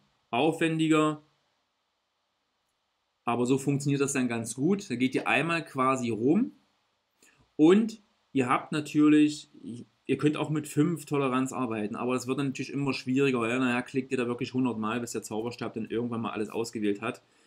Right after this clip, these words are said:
Hier seht ihr auch so ein paar Überbleibsel, die müsst ihr dann alle noch mit reinnehmen.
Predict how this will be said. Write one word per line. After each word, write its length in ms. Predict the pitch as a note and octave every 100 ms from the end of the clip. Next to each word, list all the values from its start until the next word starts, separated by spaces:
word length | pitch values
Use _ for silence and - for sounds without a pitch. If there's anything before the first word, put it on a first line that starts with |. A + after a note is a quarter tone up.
| _
Hier 120 | B2
seht 200 | A2 A#2+
ihr 100 | B2
auch 160 | G2+ A#2
so 80 | A2
ein 120 | A2+
paar 140 | - A2
Überbleibsel, 680 | C3 C3 A#2 A#2 A2+ - A2+
die 100 | A2+
müsst 240 | A2 -
ihr 60 | A#2
dann 120 | A2
alle 220 | G#2 G#2+
noch 220 | G#2+ G#2
mit 220 | G#2 G2+
reinnehmen. 500 | F#2 G2 G#2 F#2+ E2